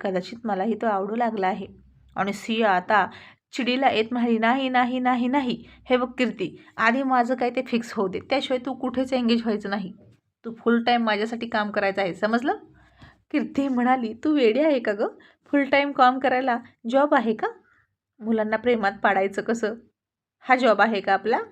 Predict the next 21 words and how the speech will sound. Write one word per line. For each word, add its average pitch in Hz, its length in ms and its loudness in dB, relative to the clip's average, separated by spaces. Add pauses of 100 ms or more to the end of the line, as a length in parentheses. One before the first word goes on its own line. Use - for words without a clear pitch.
(920)
सिया 202 320 0
म्हणाली, 226 540 0 (800)
"तसं 190 260 -4
समज, 214 580 0 (340)
पण 240 140 2
माझं 208 600 2 (340)
आणि 233 200 0
रामचं 226 380 -2
फिक्स 240 320 -6
झाल्याशिवाय 202 520 -2
तू 233 60 -2
अजिबात 226 460 -2
कुठेही 233 360 -2
लक्ष 226 260 -2
द्यायचं 190 300 -4
नाहीस. 202 360 -8 (600)
तू 254 80 -4
आमच्या 220 400 -2
मॅटरकडे 208 540 -2
लक्ष 214 260 -6
दे." 196 120 -4